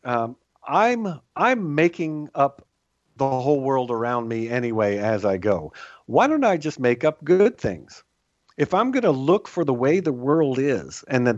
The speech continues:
that's gonna be my experience of the world, I'm gonna choose to have a good experience of the world. And the way I do that is I look for good things. It's not like they weren't there before, I just wasn't focused on 'em.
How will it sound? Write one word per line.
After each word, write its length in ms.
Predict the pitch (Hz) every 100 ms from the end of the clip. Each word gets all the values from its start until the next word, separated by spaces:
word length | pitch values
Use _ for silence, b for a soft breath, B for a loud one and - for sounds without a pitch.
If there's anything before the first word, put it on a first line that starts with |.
| - -
that's 280 | 143 -
gonna 200 | - 135
be 160 | 113 113
my 240 | 113 120
experience 640 | 170 - - 185 196 151 107
of 120 | 95
the 100 | 92
world, 380 | 82 82 92 113 B B B
I'm 200 | 156 233
gonna 200 | 135 113
choose 420 | - 110 123 -
to 80 | 127
have 160 | 123
a 60 | 113
good 340 | 107 160 165 160
experience 600 | 139 - 107 104 95 101
of 140 | 87
the 80 | 87
world. 320 | 90 80 78
And 120 | 85
the 80 | 90
way 200 | 98 104
I 100 | 101
do 240 | 98 127
that 280 | 139 143 139
is 160 | 110 95
I 120 | 98
look 320 | 95 127 - -
for 180 | - 104
good 420 | 104 101 95 -
things. 440 | 143 139 80 - - B B -
It's 180 | 120 131
not 160 | 131
like 180 | 123 117
they 100 | 117
weren't 260 | 113 113 113
there 180 | 117
before, 340 | 143 - 101 98
I 100 | 101
just 260 | 101 -
wasn't 360 | 95 92 95 -
focused 400 | 90 82 82 -
on 160 | 65
'em. 140 | 62